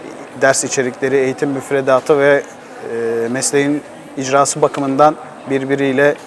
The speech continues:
yakın ilişkide olan bir eğitim programı. Biz, e, eğitimimizi, derslerimizi şu içinde bulunduğumuz,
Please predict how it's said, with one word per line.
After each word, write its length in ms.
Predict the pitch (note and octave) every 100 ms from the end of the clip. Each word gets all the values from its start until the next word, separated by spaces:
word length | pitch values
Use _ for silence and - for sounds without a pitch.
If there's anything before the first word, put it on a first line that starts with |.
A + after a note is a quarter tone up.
| -
yakın 320 | B2+ C3+ E3+ D#3
ilişkide 440 | C#3 C3+ C#3+ C#3+
olan 340 | C3+ C3+ B2+
bir 240 | A#2 G#2+ - -
eğitim 300 | B2+ A#2+ A#2+
programı. 520 | A#2 A2 A2 B2 F#3 - - - - - - -
Biz, 360 | D#3 D#3+ - - B2+
e, 200 | B2+ B2+ F#2+ - - -
eğitimimizi, 680 | C#3+ D3 D#3+ D3+ D3 C3 C#3+
derslerimizi 800 | C3+ C#3 - D3 C#3+ C#3+ C#3 E3
şu 260 | - D3 C#3+
içinde 360 | B2+ - C#3+ D3
bulunduğumuz, 760 | C3+ C3+ B2 C3 C3 D3+ -